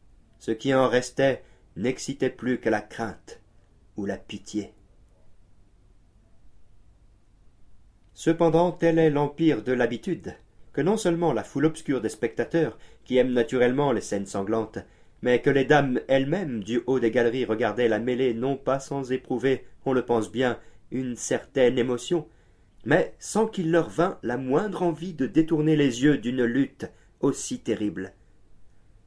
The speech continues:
En divers lieux de ces galeries, on voyait,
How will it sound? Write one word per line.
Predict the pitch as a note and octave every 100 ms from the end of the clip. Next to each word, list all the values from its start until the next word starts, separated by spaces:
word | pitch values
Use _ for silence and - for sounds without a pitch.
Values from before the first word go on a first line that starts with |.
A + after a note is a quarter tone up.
| _ _ _ _ -
En | C3+ C3
divers | C3 C#3 C#3 B2+
lieux | B2+ C#3+
de | B2+
ces | - A2+
galeries, | B2 A#2 C#3+
on | B2+
voyait, | A#2+ A#2 A#2+ C3+